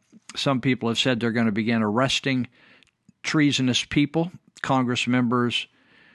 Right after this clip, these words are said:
uh, political people in the country, maybe department heads even in our own. I, I keep noticing that different department heads in the Trump administration are resigning. I think they're thinking that Biden's gonna,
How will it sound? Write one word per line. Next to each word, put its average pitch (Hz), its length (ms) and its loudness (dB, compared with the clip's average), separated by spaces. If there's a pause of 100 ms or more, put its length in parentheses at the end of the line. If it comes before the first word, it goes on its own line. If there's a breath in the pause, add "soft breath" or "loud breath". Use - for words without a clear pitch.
(200 soft breath)
uh, 104 200 -2 (640)
political 127 460 0
people 127 420 0
in 113 60 2
the 110 80 0
country, 123 560 -2
maybe 113 300 0
department 113 520 0
heads 117 280 -2
even 113 240 0
in 107 160 0
our 107 180 2
own. 110 260 2 (140)
I, 98 320 -6
I 107 60 -4
keep 104 260 -2
noticing 110 600 0
that 95 160 -2
different 120 420 -4
department 110 480 -2
heads 113 240 -2
in 101 120 0
the 104 60 -2
Trump 123 280 -2
administration 113 720 -2
are 107 100 -2
resigning. 143 580 2 (380 loud breath)
I 120 60 -2
think 117 180 0
they're 120 140 0
thinking 113 340 0
that 98 160 -2
Biden's 107 500 0 (240)
gonna, 107 280 -2